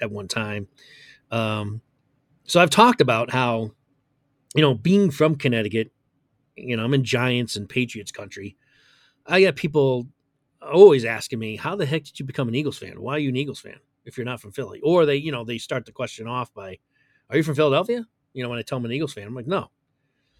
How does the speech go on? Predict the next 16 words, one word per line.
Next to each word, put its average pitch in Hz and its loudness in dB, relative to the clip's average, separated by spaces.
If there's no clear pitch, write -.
And 120 -12
so, 160 0
like, 139 0
how 156 -2
become, 151 -6
the 139 2
next 147 0
question 143 0
is 135 -4
always, 127 0
"How'd 135 -10
you 117 -10
become 127 -4
an 110 -4
Eagle 110 -4
fan?" - -20